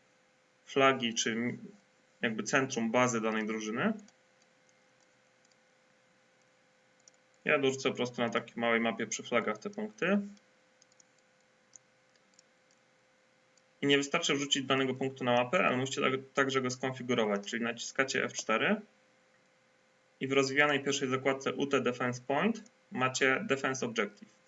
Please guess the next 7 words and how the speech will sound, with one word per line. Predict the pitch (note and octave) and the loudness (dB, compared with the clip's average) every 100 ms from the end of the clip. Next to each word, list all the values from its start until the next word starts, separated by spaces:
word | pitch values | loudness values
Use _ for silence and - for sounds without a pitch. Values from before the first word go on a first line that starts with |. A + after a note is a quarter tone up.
| _ _ _ | _ _ _
czyli | - B2 A#2+ - | -2 0 2 0
zaznaczacie | A#2+ B2+ B2 C3+ - | -2 -2 -2 -4 -4
sobie | B2 A#2 | -4 -4
kółeczkę, | A#2 A2+ A2 G#2+ D#3+ F#3+ G3+ - - _ _ _ _ _ _ | -4 -2 -2 0 2 2 2 -4 -18 _ _ _ _ _ _
klikacie | - C3 C3 - | -6 0 0 0
na | A#2 | -4
flagę | A2 B2 C3 D#3 G#3 | -2 0 0 2 2